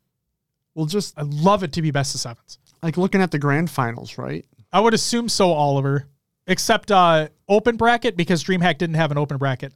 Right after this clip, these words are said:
Speaker 2: um, because it wasn't a major. Open bracket will all be done on Friday for Arlington. So, be happy, be sad. That's the way it is.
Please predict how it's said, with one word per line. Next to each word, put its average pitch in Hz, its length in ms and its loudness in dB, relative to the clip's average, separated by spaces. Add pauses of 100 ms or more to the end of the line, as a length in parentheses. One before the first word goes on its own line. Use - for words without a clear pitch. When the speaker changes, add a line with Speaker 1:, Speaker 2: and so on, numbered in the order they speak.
Speaker 2:
um, 160 480 2 (140)
because 160 180 0
it 165 60 -4
wasn't 143 240 0
a 139 40 -2
major. 135 320 -4 (420)
Open 226 280 4
bracket 214 320 2
will 175 160 2
all 190 180 4
be 190 140 2
done 170 240 2
on 147 120 0
Friday 131 440 -2 (360)
for 165 140 -4
Arlington. 131 580 -2 (960)
So, 151 480 2 (1300)
be 202 140 4
happy, 220 420 2
be 185 140 -2
sad. 190 420 2
That's 170 340 -2
the 165 60 -2
way 147 160 2
it 139 80 -4
is. 127 180 -16